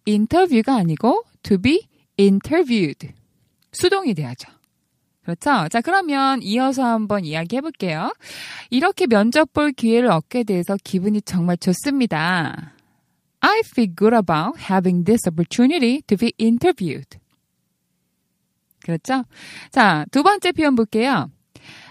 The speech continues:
Actually, I feel a bit nervous. Actually, I feel a bit nervous because it's my first time being interviewed.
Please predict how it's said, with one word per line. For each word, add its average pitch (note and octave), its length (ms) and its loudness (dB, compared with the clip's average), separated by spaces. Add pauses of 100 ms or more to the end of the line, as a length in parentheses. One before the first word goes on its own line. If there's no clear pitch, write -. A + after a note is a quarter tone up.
(140)
Actually, C4+ 600 0
I D4 200 2
feel D4 340 -2
a C#4 80 4 (160)
bit B3+ 320 0
nervous. A#3+ 760 2 (880)
Actually, C#4+ 460 -2
I A3 140 4
feel A3+ 240 0
a A3 60 2
bit G#3 180 2
nervous A3+ 600 2 (300)
because G#3+ 320 2
it's - 160 -2
my G3+ 280 0
first A3+ 400 0
time A#3 380 2
being F#3 180 -4
interviewed. A3 840 0